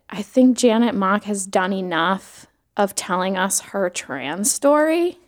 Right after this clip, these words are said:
And I would love for people, when they interview her,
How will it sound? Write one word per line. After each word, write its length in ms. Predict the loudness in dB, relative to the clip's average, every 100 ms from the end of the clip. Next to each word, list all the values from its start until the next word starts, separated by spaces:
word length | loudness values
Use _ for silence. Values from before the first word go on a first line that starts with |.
| _ -12
And 140 | -2
I 120 | 2
would 220 | 4 4
love 320 | 4 2 2 0
for 200 | 0 0
people, 420 | -2 -4 0 0
when 100 | 0
they 120 | -6
interview 500 | -8 -6 -2 0 0
her, 380 | 0 -2 -2